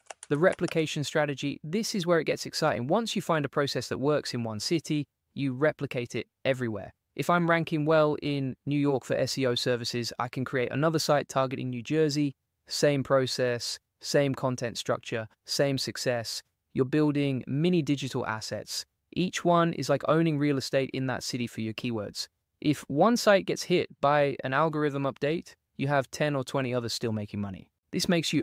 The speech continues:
update proof. Google can't kill your entire business with one algorithm change.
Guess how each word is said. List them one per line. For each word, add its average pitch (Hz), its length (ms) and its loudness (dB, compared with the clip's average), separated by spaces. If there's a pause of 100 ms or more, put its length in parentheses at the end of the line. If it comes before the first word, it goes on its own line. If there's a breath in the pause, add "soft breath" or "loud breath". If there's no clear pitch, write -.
update 143 400 2
proof. 120 320 -2
Google 175 320 6
can't 165 300 0
kill 156 160 2
your 135 140 2
entire 127 320 0
business 131 420 -2
with 123 180 0
one 131 320 2
algorithm 117 560 -2
change. - 460 -10